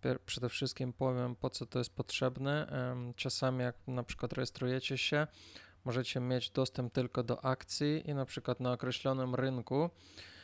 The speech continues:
albo na przykład, em, przy rejestracji po prostu nie wybraliście te opcje i dostaliście taki defaultowy setup,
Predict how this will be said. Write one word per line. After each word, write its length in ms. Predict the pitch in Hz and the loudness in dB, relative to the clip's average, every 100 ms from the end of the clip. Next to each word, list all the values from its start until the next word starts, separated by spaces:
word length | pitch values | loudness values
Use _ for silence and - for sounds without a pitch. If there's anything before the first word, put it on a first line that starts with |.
| - - - | -20 -12 0
albo 480 | 135 135 127 131 | 2 2 4 6
na 120 | 127 127 | 6 4
przykład, 520 | - 123 123 120 - | -2 0 0 2 2
em, 540 | 123 120 120 120 120 - | 4 4 2 0 -4 -2
przy 160 | 135 | 2
rejestracji 440 | 127 120 127 120 127 | 4 4 2 2 0
po 120 | 120 | 0
prostu 280 | 131 - 123 | 0 0 0
nie 140 | 127 | 0
wybraliście 640 | 123 120 131 123 113 - | 0 2 2 2 2 0
te 200 | - 120 | 0 0
opcje 580 | 135 131 - - 143 139 | 0 -2 0 2 2 2
i 40 | 123 | 0
dostaliście 640 | 120 - 127 120 - 117 | -2 -2 -2 0 -2 -2
taki 300 | - 117 117 | -4 -4 -2
defaultowy 640 | 117 - 120 - 123 120 | -2 0 0 4 2 4
setup, 420 | - 131 123 147 | 2 2 2 0